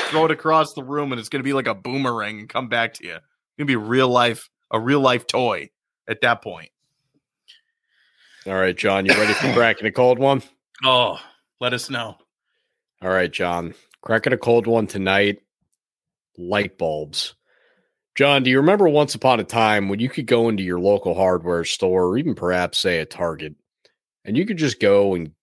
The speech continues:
Speaker 2: you said, "Hey, you know what? I like sixty watt. It's not too bright. It's not, not too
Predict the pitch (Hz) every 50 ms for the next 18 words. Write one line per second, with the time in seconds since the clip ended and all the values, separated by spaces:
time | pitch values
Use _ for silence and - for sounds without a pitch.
0 | _ _ _ _ _ _ - 104 101 - - 113 107 104 120 139 131 110 101 101
1 | 110 120 131 131 139 131 131 139 139 127 104 - - - 110 95 - - 87 78
2 | 76 80 80 80 80 - - - 104 98 92 - - 98 92 78 - 87 90 92
3 | 92 90 92 90 - _ _ _ _ _ _ _ _ - - - 87 82 85 85
4 | - _ _ _ _ _ _ _ _ _ - 85 85 82 - - 92 90 85 85
5 | 85 80